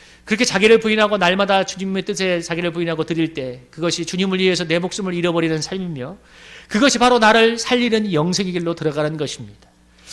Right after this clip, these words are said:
여러분 오늘 인생이 단 한 번뿐이라는 사실을 기억하시고 오늘 이 소중한 이 시간은 여러분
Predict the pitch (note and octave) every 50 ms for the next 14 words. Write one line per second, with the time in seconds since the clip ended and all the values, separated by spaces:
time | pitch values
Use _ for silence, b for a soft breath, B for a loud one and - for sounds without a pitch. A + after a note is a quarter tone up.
0 | B B B B B B F3 F#3+ G3 G#3 G3+ F#3+ F3+ G3+ A#3 A#3+ A#3 G#3+ A3+ B3+
1 | B3+ C4 C4+ B3+ B3+ C4 B3+ - - B3+ B3+ - - C#4 C4 C#4 C4 C4+ C4+ C4
2 | B3+ B3 A#3 A3 A#3 - G#3+ G#3 G#3 G3+ - - G#3 G3 F3+ F3+ E3 - - -
3 | B2 B2+ C#3 E3+ G#3+ - B B B B B B B B B B B F#3 G#3 A3+
4 | A#3 A3+ A3 A3 - - C4+ C#4 B3+ C4+ B3+ B3+ A#3+ A3+ A#3 A#3 - - A#3+ B3+
5 | A#3+ A3+ A3 G#3+ A3 A3 G3 D3+ D3 E3 F3 F3 F3+ F3 E3+ E3+